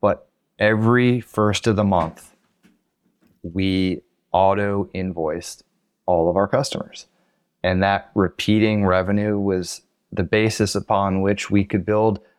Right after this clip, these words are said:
the other half of that business, which was entirely a project-based quasi-construction business. Uh, there are a couple searchers in Texas that re-, I spoke to recently,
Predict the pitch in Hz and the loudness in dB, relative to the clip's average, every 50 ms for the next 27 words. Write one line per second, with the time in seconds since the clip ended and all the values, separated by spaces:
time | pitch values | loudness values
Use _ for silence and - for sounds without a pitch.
0 | _ - 95 98 110 117 123 120 127 120 123 123 123 123 - 131 123 123 127 113 | _ -4 0 2 4 4 4 4 2 2 2 2 0 0 2 2 2 2 2 2
1 | - 160 165 113 104 110 120 120 - - 101 107 101 - - 117 113 113 113 101 | 2 2 2 2 2 0 0 -2 -4 -4 -4 -4 -4 -2 0 0 2 2 2 0
2 | 104 101 104 98 - - 98 101 107 110 113 113 113 113 117 113 110 107 104 104 | -2 -4 -4 -4 -4 -2 0 2 2 4 2 2 2 2 0 0 0 2 2 2
3 | 101 101 101 _ _ _ _ _ _ _ _ - - 110 101 101 107 110 104 113 | 0 -2 -4 _ _ _ _ _ _ _ _ -6 -2 0 2 2 2 2 2 0
4 | 113 110 - - 110 104 101 107 110 110 - - - - _ _ _ _ _ _ | 0 0 -2 -2 0 2 2 2 0 -2 -4 -10 -16 -18 _ _ _ _ _ _
5 | _ _ _ _ _ _ _ - - - 110 104 104 107 107 104 113 113 113 110 | _ _ _ _ _ _ _ -10 -2 0 2 2 4 2 2 2 2 2 0 0
6 | - 120 117 - - - 160 175 175 - - - 80 76 - 76 67 - - - | -2 -4 -6 -4 -2 0 0 0 0 -2 -4 -4 -4 -6 -6 -8 -10 -10 -12 -16
7 | - - - - - - _ _ _ _ - - - _ _ _ _ _ - - | -16 -18 -18 -18 -18 -20 _ _ _ _ -20 -20 -20 _ _ _ _ _ -18 -14
8 | 82 82 82 78 78 - _ _ - 107 107 113 117 117 110 110 107 104 101 - | -12 -10 -10 -10 -12 -14 _ _ 0 0 2 2 2 2 2 2 0 0 0 -2
9 | - 117 - 117 - - 120 120 117 - - 123 117 104 107 98 98 - 110 120 | -2 -2 -2 -2 -2 2 2 2 2 2 2 2 2 2 0 -2 -2 0 0 0
10 | 131 - - 107 98 - - 104 92 - 95 95 101 101 104 - 95 92 90 - | 0 -2 -2 -4 -4 -2 -2 -2 -2 -2 0 0 -2 -2 -2 -2 -2 -2 -2 -4
11 | - - - - 110 104 92 - 104 95 92 95 90 - 92 95 98 98 | -10 -8 -2 -2 0 0 -2 -2 -2 0 0 0 -2 -2 -4 -6 -6 -8